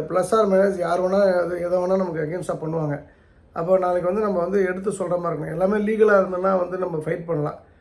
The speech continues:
அப்போ நான் வந்து யா-, ஒரு சொல்லாம கொள்ளாம ஒரு விஷயம் பண்ணிட்டேன், அது வந்து இல்லீகல் அப்படின்னு சொன்னா நாளைக்கு அந்த இல்லீகலால நம்ம சிறை போற மாதிரி ஆயிடக்கூடாது.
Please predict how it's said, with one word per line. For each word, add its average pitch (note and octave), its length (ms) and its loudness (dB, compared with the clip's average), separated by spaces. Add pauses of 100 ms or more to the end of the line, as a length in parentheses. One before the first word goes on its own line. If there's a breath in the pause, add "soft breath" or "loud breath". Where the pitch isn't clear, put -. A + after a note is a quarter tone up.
(300 soft breath)
அப்போ F3 280 -2
நான் F3 200 0
வந்து F#3+ 120 2 (460)
யா-, E3+ 340 0
ஒரு E3 340 0
சொல்லாம F3+ 300 2
கொள்ளாம F3+ 200 0
ஒரு F3+ 120 0
விஷயம் D#3 340 -2
பண்ணிட்டேன், E3 460 -4 (520 soft breath)
அது E3+ 280 -2
வந்து E3+ 180 -2
இல்லீகல் F#3+ 460 2
அப்படின்னு D#3 120 -2
சொன்னா E3+ 440 0
நாளைக்கு E3+ 340 -2
அந்த E3 120 -4
இல்லீகலால A3 640 6
நம்ம G3+ 240 -2
சிறை E3 360 0
போற F#3 200 0
மாதிரி F3 260 -2
ஆயிடக்கூடாது. D3+ 420 -2